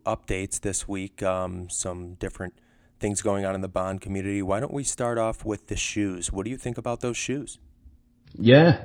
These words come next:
Speaker 2: it's, um, I think we obviously already knew about the hybrids, um, but we now have the James as well and the Molten boots that they've confirmed, uh, are included in there. Um,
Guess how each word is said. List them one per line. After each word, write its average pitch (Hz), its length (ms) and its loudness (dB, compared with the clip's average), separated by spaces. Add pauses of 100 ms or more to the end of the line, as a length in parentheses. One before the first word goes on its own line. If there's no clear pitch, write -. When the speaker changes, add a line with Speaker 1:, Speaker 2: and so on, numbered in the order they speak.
Speaker 2:
it's, 113 320 4
um, 123 580 4 (480)
I 117 140 8
think 143 200 8
we 117 100 10
obviously 113 280 6
already 101 220 8
knew 104 180 10
about 98 300 6
the 95 260 8
hybrids, 95 840 4
um, 92 800 4
but - 480 4
we 98 200 6
now 98 340 6
have 92 540 4
the 87 80 4
James 107 680 8
as 92 140 2
well 113 420 8
and 87 360 6
the 92 60 8
Molten 95 480 6
boots - 520 6
that - 120 2
they've 85 260 4
confirmed, 90 680 4
uh, 85 360 8 (580)
are 98 160 8
included 101 460 8
in 104 160 6
there. 147 320 6 (100)
Um, 98 560 4